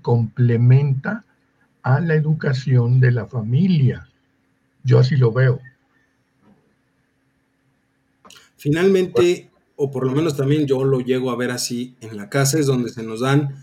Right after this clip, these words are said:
Speaker 2: las normas básicas de convivencia, que es propiamente la educación, qué es lo bueno, qué es lo malo. Yo no podría hablar hoy en día de unas cuestiones de moralidad, porque son completamente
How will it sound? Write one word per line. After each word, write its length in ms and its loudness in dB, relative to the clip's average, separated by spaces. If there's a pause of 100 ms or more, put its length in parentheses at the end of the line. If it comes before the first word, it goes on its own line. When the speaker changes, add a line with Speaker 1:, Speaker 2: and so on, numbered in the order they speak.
(300)
Speaker 2:
las 160 -4
normas 500 6
básicas 540 0
de 160 -6
convivencia, 800 -2
que 220 -8
es 140 -4
propiamente 1000 -2
la 120 0
educación, 800 -4 (300)
qué 220 6
es 120 6
lo 160 8
bueno, 520 6
qué 240 -6
es 140 -10
lo 180 -6
malo. 420 -4 (600)
Yo 240 0
no 240 2
podría 560 6
hablar 840 -4 (300)
hoy 300 0
en 120 2
día 200 2
de 80 0
unas 220 2
cuestiones 520 -2
de 80 2
moralidad, 800 -6
porque 220 -16
son 220 -4
completamente 1080 -2